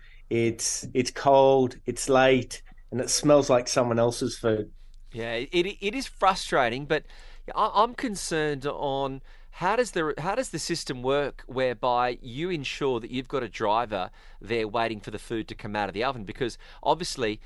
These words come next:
Speaker 2: y-, you're the delivery service, so you're in the hands of the restaurant or the kitchen and having their information provided to you effectively. Uh, w-, what is the system to ensure that if a kitchen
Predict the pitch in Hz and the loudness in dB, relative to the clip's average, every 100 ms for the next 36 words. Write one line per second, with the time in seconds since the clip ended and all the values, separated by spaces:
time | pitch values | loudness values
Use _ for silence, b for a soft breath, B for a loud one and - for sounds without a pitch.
0 | b b 120 139 139 160 120 113 151 151 | b b -12 -4 -2 -2 -4 -6 -6 -6
1 | 127 - 101 107 - 120 143 160 123 101 | -6 -4 -4 -6 -8 -2 0 0 -2 -4
2 | 120 120 120 113 101 95 131 - - 117 | -4 -4 -4 -8 -8 -4 -4 -4 -6 -6
3 | 104 98 107 92 - - 156 - 101 90 | -6 -6 -6 -6 -10 -8 -6 -4 -6 -8
4 | B B 113 104 113 104 110 127 127 120 | B B -8 -6 -6 -4 -4 -4 -4 -8
5 | 104 107 104 101 92 90 101 98 98 - | -6 -6 -6 -10 -10 -4 -2 -2 -4 -12
6 | 87 113 139 - 95 - 80 80 87 - | -10 -8 -8 -8 -10 -10 -12 -10 -12 -14
7 | b b - 135 139 147 - 143 165 165 | b b -6 -4 -6 -12 -16 -14 -10 -2
8 | 220 254 - 156 - 160 - 131 139 127 | -2 -2 -4 -4 -2 -2 -4 -8 -6 -6
9 | 120 110 - 131 120 107 117 - b b | -6 -6 0 0 2 2 0 -2 b b
10 | b b - 135 135 - 214 - 127 113 | b b -6 -4 -4 -4 -4 -2 -6 -8